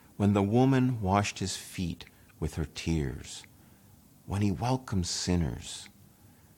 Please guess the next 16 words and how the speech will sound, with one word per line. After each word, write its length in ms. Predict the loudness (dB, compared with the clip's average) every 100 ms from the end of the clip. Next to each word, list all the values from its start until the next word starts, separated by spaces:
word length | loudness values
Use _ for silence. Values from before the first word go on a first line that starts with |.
| -18 -8
when 160 | -4
they 100 | -4
trusted 560 | -4 -4 -2 -2 -4 -4
him, 340 | -6 -10 -12 -18 -20 -20 -20 -20 -20 -20 -20 -2
and 140 | 2 4
how 420 | 4 4 4 4
his 400 | 2 4 4 2
healing 640 | -2 2 4 4 2 0 -4 -18 -8
was 260 | -4 -2 -4
thwarted 640 | -4 0 2 2 0 -4 -10 -20 -20 -6
when 180 | 0 0
people 420 | 2 2 2 2
refused 600 | 2 0 2 2 2 0
to 80 | -8
trust 500 | -6 0 0 0 -4
him 280 | -4 -4